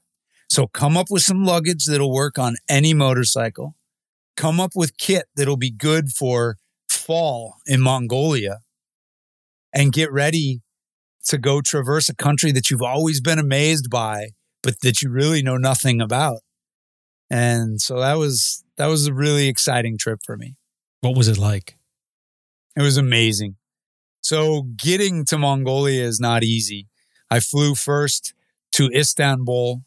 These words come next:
Speaker 1: from Istanbul to Bishkek, Kyrgyzstan, had a layover there. Then I went to, into Ulaanbaatar, and landing, I realized that, wow, here we go. This is for real.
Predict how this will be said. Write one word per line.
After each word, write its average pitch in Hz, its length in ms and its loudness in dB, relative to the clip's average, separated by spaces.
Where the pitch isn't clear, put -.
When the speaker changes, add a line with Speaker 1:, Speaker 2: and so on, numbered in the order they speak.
Speaker 1:
from 123 280 0
Istanbul 131 760 0
to 117 180 -2
Bishkek, - 720 -2
Kyrgyzstan, 127 840 0
had 127 120 0
a 127 40 0
layover 127 560 -2
there. 123 380 -2
Then 160 200 0
I 156 120 2
went 143 260 0
to, 160 240 2
into 151 360 0
Ulaanbaatar, 135 960 -2
and 135 440 2
landing, 156 640 2
I 139 100 -2
realized 139 720 0
that, 110 140 -8
wow, 117 360 -4
here 135 220 2
we 139 100 -4
go. 151 360 0
This 127 240 2
is 147 120 0
for 147 200 -2
real. 147 340 0